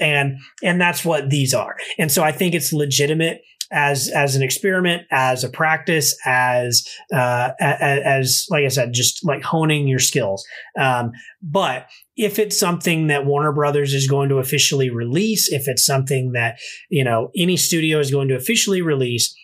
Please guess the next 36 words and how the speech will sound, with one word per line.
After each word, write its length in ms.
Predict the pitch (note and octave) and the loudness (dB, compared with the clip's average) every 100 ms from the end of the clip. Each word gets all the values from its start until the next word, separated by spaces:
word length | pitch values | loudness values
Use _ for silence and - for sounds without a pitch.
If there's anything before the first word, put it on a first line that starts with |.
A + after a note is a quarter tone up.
| - | -10
it 80 | G3+ | -4
has 240 | D#3+ F3 E3+ | 0 0 0
to 80 | |
be 80 | E3+ | 0
sanctioned 520 | D#3 D3+ C#3+ C#3 C#3+ C3 | 2 2 2 2 0 0
by 180 | C#3 | 0
the 80 | D3 | 0
filmmaker 720 | C3+ C#3+ C3 C3 B2 B2+ A#2+ A#2+ - - - | -2 0 0 0 -2 -2 -4 -6 -16 -14 -2
and 160 | C3+ | 0
it 80 | C3 | 0
has 300 | B2+ B2+ C3 - | 0 0 0 -2
to 100 | C#3 | -2
be, 500 | B2+ B2 A#2+ A#2+ C3 | -2 -2 -2 -2 -2
you 100 | D3 | -2
know, 160 | B2+ A#2+ | -2 0
given 460 | B2 C3 B2+ A#2+ A#2+ | 0 0 0 -2 -2
that 200 | B2 A#2+ | -2 -2
person's 440 | B2+ A2 B2+ G#2+ | -2 -2 -2 -2
seal 240 | - B2 A2 | -2 -2 -4
of 80 | |
approval. 560 | G#2 F3 A3+ G3+ G3+ G3 - - - - | -6 -4 -2 0 -2 -4 -14 -18 -18 -4
And, 480 | D3 C#3+ C#3+ C#3+ D#3 | 0 2 2 0 0
uh, 200 | D3+ D#3+ | 0 0
and 160 | E3+ E3+ | 0 0
it 40 | |
needs 200 | F#3 G#3 | 0 0
to 80 | G3 | 0
be 140 | A3 | -2
done 260 | F#3 G#3+ A3+ | 0 0 0
with 160 | A#3+ - | -2 -2
care, 460 | - D#4+ - - - - - - | -2 0 -2 -6 -18 -20 -16 -4
uh, 260 | F3 D#3 D3+ | 0 0 0
because, 420 | D#3+ F#3+ F3 - - | 0 0 -2 -4 -10
because 240 | - F#3 F3 | -4 -2 0
this 220 | G3 F#3+ | 0 0
isn't, 360 | C#4 A#3 F3+ | 0 0 -4